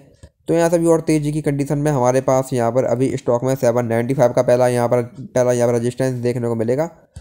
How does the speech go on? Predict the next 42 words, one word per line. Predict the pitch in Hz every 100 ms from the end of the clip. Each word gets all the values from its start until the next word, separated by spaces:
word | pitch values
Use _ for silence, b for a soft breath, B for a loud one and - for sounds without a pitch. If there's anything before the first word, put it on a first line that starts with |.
| B -
अगर | 135 156
स्टॉक | 156 156 151
इसको | - 151
भी | 160
यहाँ | 143
ब्रेक | 147 147
करता | 143 139 143
है | 151
then | 139 135
यहाँ | 131 123
से | 131
हमको | 120 127
स्टॉक | - 127 131
में | 127
एट | 120 131 -
थर्टी | 123 123
फ़ाइव, | 120 123 156
इसके | - 123 - 127
बाद | 117 120
हमको | 120 113 117
यहाँ | 110
पर | 117 117
स्टॉक | 120 117
में | 120
एट | 95 117 117
नाइंटी, | 110 120 120 123 139 b b b b -
और | 127 143
अगर | 147
स्टॉक | 147 147 143
ने | 147
इसको | 143 156
भी | 147
यहाँ | 156
ब्रेक | 143 147 147
किया | 160 156
then | 135 139
यहाँ | 131 117
से | 123
हमको | 120 123
स्टॉक | 127 123 123
में | 120
again | 117 123